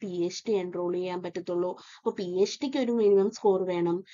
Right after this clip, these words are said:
അതിനുശേഷം നെറ്റ് നമുക്ക് assistant professorship വേണമെങ്കിൽ അതിനൊരു score വേണം. അതല്ല നിങ്ങൾക്ക് ആഗ്രഹം ജെ ആർ എഫ് ആണെങ്കിൽ അതിനും ഒരു score വേണം. പണ്ടൊക്കെയെന്ന് വെച്ചാൽ നമുക്കറിയാം, ആ, പി എച്ച് ഡി or net എന്നൊരു കോൺസെപ്റ്റ് ആണ് അല്ലെ?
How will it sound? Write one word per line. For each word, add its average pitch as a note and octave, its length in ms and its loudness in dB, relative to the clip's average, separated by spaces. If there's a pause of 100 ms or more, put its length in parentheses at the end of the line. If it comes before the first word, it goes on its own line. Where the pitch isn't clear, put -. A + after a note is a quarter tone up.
(140)
അതിനുശേഷം G#3+ 520 2
നെറ്റ് F#3+ 480 0
നമുക്ക് A#3+ 400 2
assistant A3+ 600 -4
professorship C#4+ 600 -4
വേണമെങ്കിൽ G#3 460 0
അതിനൊരു A3 360 0
score F#3+ 380 -2
വേണം. F3 380 -2 (300)
അതല്ല C#4+ 300 2
നിങ്ങൾക്ക് G#3+ 400 0
ആഗ്രഹം G3 440 -2
ജെ F3 220 -2
ആർ F#3+ 240 -2
എഫ് C4 180 -4
ആണെങ്കിൽ F#3+ 500 -4 (320)
അതിനും F#3+ 420 2
ഒരു G3+ 220 4
score E3+ 420 0
വേണം. D#3 340 0 (320)
പണ്ടൊക്കെയെന്ന് F#4+ 420 6
വെച്ചാൽ F4+ 400 2
നമുക്കറിയാം, A#3+ 720 0 (400)
ആ, G3 180 0
പി G3 180 -6
എച്ച് D#4 400 0
ഡി F#4+ 140 8
or E4 220 2
net A3+ 540 -2 (140)
എന്നൊരു C#4+ 360 4
കോൺസെപ്റ്റ് A3+ 680 -2
ആണ് F3 240 -4
അല്ലെ? C4+ 180 -2